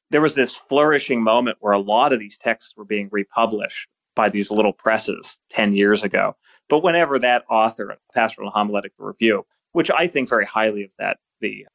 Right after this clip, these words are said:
that periodical, I've written some things for them over the years, but he would have just imbibed this. I mean, I think that some of it's just a knee-jerk thing.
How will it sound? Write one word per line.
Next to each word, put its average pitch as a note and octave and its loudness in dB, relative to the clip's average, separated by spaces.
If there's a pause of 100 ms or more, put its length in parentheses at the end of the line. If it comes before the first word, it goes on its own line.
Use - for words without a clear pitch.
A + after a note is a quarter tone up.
that A2 0
periodical, F#2+ 0
I've G2 -2
written A2 0
some - -2
things F#2 -2
for - -2
them F#2 2
over F#2 0
the F#2 -2
years, F#2 2 (520)
but D3+ 4
he F#3+ -2
would F3 2
have C#3+ 0
just D3 -2
imbibed G2+ 0
this. - -8
I - -2
mean, A#2 2
I A2 2
think B2 -2
that A2 -2
some A#2 2
of G#2+ 2
it's G#2 -8
just - -16
a G#2 -4
knee-jerk G#2 0
thing. F#2 -8